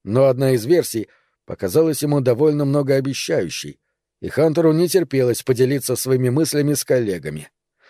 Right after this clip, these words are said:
Капитан Блейк присоединилась к ним последней. Алиса пришла в офис за пять минут до её появления. «У меня созрела одна версия», — сказал Хантер,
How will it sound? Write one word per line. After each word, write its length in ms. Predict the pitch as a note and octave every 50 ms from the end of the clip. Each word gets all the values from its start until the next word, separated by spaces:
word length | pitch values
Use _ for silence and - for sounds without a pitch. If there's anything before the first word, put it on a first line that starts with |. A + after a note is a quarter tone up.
| _ _ _ _ _ _ _ _ _
Капитан 460 | - A#2 A2 C#3+ C#3 G#3 A3 A3 F#3
Блейк 380 | D#3 D#3 E3 F3 E3+ - - -
присоединилась 760 | - C3 C3+ A#2+ - D3 B2+ B2 D3+ F3+ F#3+ F#3 F3 D3+ -
к 60 | -
ним 240 | A#2 C3 D#3 D#3+ C3+
последней. 720 | D3+ D3 - - G2+ F#2 E2+ D#2+ C#2 D2+ E2 E2+ E2 - _ _ _ _ _ _ _
Алиса 400 | - E2 A2 D3+ F#3 E3+ - D#3+
пришла 380 | B2 B2+ B2 B2 - C#3 A#2+ A2
в 80 | A#2
офис 280 | F3+ F3 - E3+ - - _ _ _ _ _ _
за 220 | - F#2+ C#3+ C#3
пять 260 | B2 - E3+ D#3+ - -
минут 320 | D3+ D3 D#3 F3+ F3+ C#3+
до 80 | B2 A#2+
её 160 | B2 C#3+ C3
появления. 640 | - B2+ A#2+ G#2 E2+ D#2+ D2+ D2 C#2+ C2 - - _ _ _ _ _ _ _ _ _ _ _ _ _ _ _ _ _
«У 120 | F2+ G2
меня 400 | A#2+ C3+ C#3+ D#3+ F3 F3 E3 D3
созрела 560 | - - C#3+ C3 A#2+ D#3 E3 D#3+ D#3 D#3 D3+
одна 200 | D3 C#3+ D3+ D3
версия», — 540 | C#3+ D#3 E3 D3 A2+ - - F2+ D#2+ - - _ _ _ _
сказал 440 | - - - A2 G#2+ G#2 A#2 G#2 G2+
Хантер, 400 | G2+ - C#3 D#3 D#3 E3 E3+ D#3+